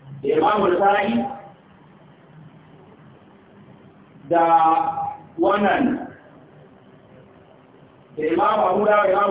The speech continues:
Nasa'i sun ruwaito hadisai na cewa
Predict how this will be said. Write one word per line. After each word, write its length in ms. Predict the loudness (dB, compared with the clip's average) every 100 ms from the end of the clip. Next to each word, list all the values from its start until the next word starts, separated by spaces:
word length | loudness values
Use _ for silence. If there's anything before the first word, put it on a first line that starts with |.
| 0
Nasa'i 480 | 2 0 0 -4 -8 -12 -18 -20 -20 -20 -20 _ _ _ -20 -20 -20 -20 -20 -12
sun 200 | -4 0
ruwaito 680 | 4 4 4 4 4 4 2
hadisai 520 | 2 0 0 2 2
na 80 | 0 -2
cewa 300 | 0 2